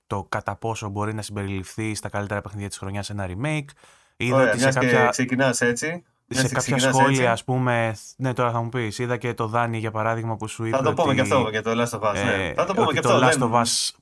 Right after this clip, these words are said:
Speaker 1: Part ένα, ας πούμε, δεν
Speaker 2: Ναι.
Speaker 1: βαθμολογήθηκε το ίδιο ψηλά, ενώ το Resident Evil βαθμολογήθηκε. Γιατί το Resident Evil τέσσερα, που είναι remake, όπως είναι και το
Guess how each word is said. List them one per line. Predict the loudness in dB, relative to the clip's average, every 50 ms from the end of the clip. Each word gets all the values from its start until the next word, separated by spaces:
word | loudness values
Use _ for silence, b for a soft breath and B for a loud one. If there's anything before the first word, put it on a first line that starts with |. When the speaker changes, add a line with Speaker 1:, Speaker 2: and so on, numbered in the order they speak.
| _ _ _
Speaker 1:
Part | 2 4 4 2 2 2
ένα, | 2 2 2 2 2 0
ας | 0 0
πούμε, | 0 0 0 2
δεν | 2 2 2
Speaker 2:
Ναι. | 2 2
Speaker 1:
βαθμολογήθηκε | 2 2 2 2 0 0 -2 -4 -6 -4 -6 -4
το | 0 0
ίδιο | 0 0 0 -2
ψηλά, | -2 -4 -4 -4 -2 0 2 4 4 4 4 2 2 0 -2
ενώ | -2 -4 -4
το | -4 -4 -4
Resident | -4 -4 -6 -6
Evil | -6 -6 -6 -6
βαθμολογήθηκε. | -6 -6 -8 -6 -8 -8 -6 -6 -8 -8 -8 -6 -6
Γιατί | -4 -2 -2 -2 -2 -2 -4 -4
το | -2 -2 -4
Resident | -4 -4 -4 -4 -4
Evil | -4 -4 -6 -4
τέσσερα, | -4 -4 -4 -4 -6 -6 -6 -6
που | -4 -4 -2
είναι | -2 -2 -2 -2
remake, | -2 -4 -2 -4 -4 -4
όπως | -4 -6 -6 -6 -6 -8
είναι | -10 -10
και | -10
το | -10 -8 -6 -6 -6 -8